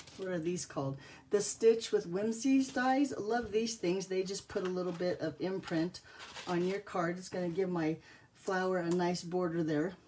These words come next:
I'm gonna try to get it centered up. Looks like, oh, you know what? I bet you I could do both at one time. Yeah, looky there.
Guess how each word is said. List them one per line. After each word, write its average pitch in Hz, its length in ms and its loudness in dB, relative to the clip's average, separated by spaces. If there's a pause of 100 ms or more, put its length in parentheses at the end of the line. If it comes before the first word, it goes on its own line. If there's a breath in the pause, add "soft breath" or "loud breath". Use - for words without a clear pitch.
(140)
I'm 240 80 -2
gonna 285 220 8
try 202 260 -4
to 185 100 0
get 170 180 0
it - 140 -2
centered 180 500 -2
up. 175 180 -6 (840 loud breath)
Looks - 260 -8
like, - 140 -6
oh, 233 80 2
you 247 180 4
know 247 80 2
what? 240 120 -2
I 208 100 0
bet 226 280 0
you 196 120 0
I 185 100 -2
could 175 220 -10
do 185 100 -4
both 175 360 -4
at 156 200 -4
one 165 180 0
time. 151 380 -4 (480 soft breath)
Yeah, 143 400 -2
looky 175 360 -4
there. 147 260 -2